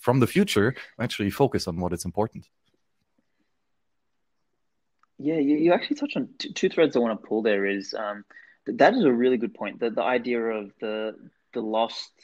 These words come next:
Speaker 2: opportunity or the opportunity cost. And, and I actually, I was hanging out with this girl the other night and, you know, she, she, she was young, I think twenty-three, twenty-four or whatever. And, um, and she was just mentioning to me that,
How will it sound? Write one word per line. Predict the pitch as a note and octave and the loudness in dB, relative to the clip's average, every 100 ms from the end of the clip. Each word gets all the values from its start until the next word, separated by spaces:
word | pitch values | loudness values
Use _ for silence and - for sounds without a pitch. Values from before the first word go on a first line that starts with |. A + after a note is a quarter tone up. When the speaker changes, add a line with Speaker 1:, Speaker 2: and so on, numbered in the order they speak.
| _ | _
Speaker 2:
opportunity | A#2 - - A#2 A2 G2+ | -14 -12 -12 -8 -8 -6
or | G#2 | -2
the | A#2+ | -2
opportunity | B2 A2 B2 A#2 G2 | -2 -4 -6 -6 -6
cost. | - G2+ - - - | -4 -6 -6 -18 -12
And, | A#2 A2 - _ _ _ _ _ _ _ _ - | -10 -10 -14 _ _ _ _ _ _ _ _ -8
and | D3+ D3 D#3+ - | -6 -4 -6 -4
I | C#3+ E3+ | 0 0
actually, | - A3+ G3+ - _ _ _ _ _ _ - | 0 -4 -4 -8 _ _ _ _ _ _ -20
I | _ _ _ _ _ | _ _ _ _ _
was | C#3+ | -12
hanging | F3 E3 | -8 -4
out | C3+ | -4
with | A#2+ | -6
this | G#2+ | -8
girl | A2+ | -6
the | A2 | -6
other | G#2 | -8
night | G#2 G2+ G2+ - | -8 -10 -10 -12
and, | A2+ G#2+ G#2+ - _ _ | -14 -12 -14 -16 _ _
you | C3+ | -8
know, | B2 | -6
she, | D3+ | -4
she, | C#3 F3+ | -2 -2
she | - F3 | 0 0
was | C3 A#2 - - _ - | -2 -4 -14 -20 _ -14
young, | A#2 G#2+ G2+ | -6 -6 -6
I | |
think | G2+ G#2 | -10 -12
twenty-three, | - G#2+ - G#2+ | -8 -8 -4 -6
twenty-four | - G#2 - G#2 | -6 -10 -2 0
or | G2+ | 0
whatever. | G2 G2 G2 G2 | 0 -2 -4 -4
And, | G#2+ G#2 | -6 -6
um, | G2+ G#2 G#2 G#2 _ - - - - | -2 -2 -4 -10 _ -20 -20 -18 -6
and | B2 | -4
she | A#2+ | 0
was | D#3 | 0
just | F3+ - | 0 -2
mentioning | C#3 C#3 D3 B2+ | -2 -2 -4 -6
to | A2+ A2 | -8 -8
me | A2 G#2+ | -8 -6
that, | G#2 G2+ | -4 -6